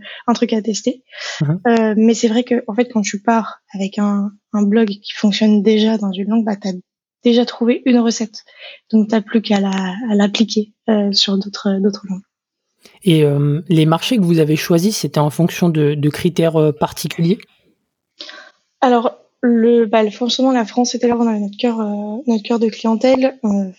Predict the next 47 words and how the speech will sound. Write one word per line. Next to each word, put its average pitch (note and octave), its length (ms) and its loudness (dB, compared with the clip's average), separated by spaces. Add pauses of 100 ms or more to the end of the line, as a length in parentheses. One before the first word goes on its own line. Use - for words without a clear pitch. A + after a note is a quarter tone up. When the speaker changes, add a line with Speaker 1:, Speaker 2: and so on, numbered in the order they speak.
(120)
Speaker 1:
la A#3 140 0
langue A#3 180 2
anglaise, A#3+ 440 0
bah, G3+ 260 -8 (160)
c'est - 120 -20
parce G3+ 160 -8
que A3+ 280 0
quand G#3+ 180 -4
t'es G#3+ 100 -6
un G#3+ 80 0
outil A3 240 -4
d'automatisation, G#3+ 640 0
<laughs> - 20 4
LinkedIn, A#3+ 480 0
c'est A#3 140 -8
un A3+ 120 -2
peu, G#3 140 0
Speaker 2:
Ouais. F#3 120 2
Speaker 1:
euh, G3+ 100 -10 (560)
c'est B3+ 120 -2
un A3 60 -4
peu A#3 100 0
le B3+ 100 4
Graal. A#3+ 340 0 (520)
Euh, A3+ 340 4
et B3+ 100 2
après, C4 400 0
euh, G#3 520 -4
tout - 80 -12
simplement, A#3+ 520 0
moi, A3 160 2
j'ai A3 140 -2
fait G3+ 120 -8
une G3+ 80 0
étude G3+ 240 -10
de, G#3 260 -2
de G3 100 -4
mots-clés, A3 300 0
savoir G#3 400 -2
dans G3 200 -6
quel B3 200 0
pays C4 420 0
il A3+ 100 0
y - 20 2
avait G3+ 140 2
du G#3 140 0
volume A3+ 340 -2